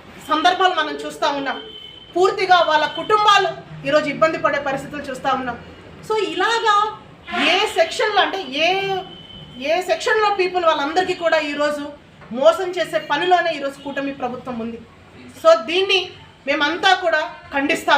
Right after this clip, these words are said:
ఉన్నాం. ముఖ్యంగా ఈరోజు కన్‌స్ట్రక్షన్ ఫీల్డ్‌లో ఉన్నటువంటి వ్యక్తులు ఎవరైతే ఉన్నారో ఆ రోజు టన్నుకి మేము ఒక రేటు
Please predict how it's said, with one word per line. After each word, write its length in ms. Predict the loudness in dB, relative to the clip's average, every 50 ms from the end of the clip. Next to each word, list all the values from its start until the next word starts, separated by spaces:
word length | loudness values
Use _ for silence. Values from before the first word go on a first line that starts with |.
| 4
ఉన్నాం. 200 | 2 -4 -6 -8 -10 -16 -20 -16 -10 -10
ముఖ్యంగా 440 | -8 -4 0 2 2 4 4 4 4 4 2 -2 -8 -16 -20 -20 -14 -8 -4 2
ఈరోజు 240 | 4 4 4 4 0 -4 -4
కన్‌స్ట్రక్షన్ 580 | -4 -4 -4 -4 -4 -4 -2 -2 -2 0 0 0
ఫీల్డ్‌లో 300 | -2 0 0 4 4 4 4 4
ఉన్నటువంటి 460 | 0 -4 -4 -2 -4 -4 -4 -6 -8 -10 -10
వ్యక్తులు 280 | -10 -10 -8 -6 -4 -4 -4
ఎవరైతే 300 | -4 -4 -6 -8 -8 -8 -8 -6
ఉన్నారో 260 | -4 -4 -4 -6 -6 -12 -20 -20 -20 -20 -20 -20 -20 -20 -14 -6 0 2 4
ఆ 20 | 4 4 4
రోజు 240 | 4 4 2 0 -2 -2 -4 -8 -14 -20 -20 -20 -20 -20 -10 -2 2
టన్నుకి 400 | 2 4 4 4 2 4 4 4 4 4
మేము 160 | 4 6 6 6 6
ఒక 100 | 6 6 4 4 2 -2 -8 -16 -20 -20 -20 -20 -20 -20 -10 -2 0
రేటు 220 | 2 2 2 0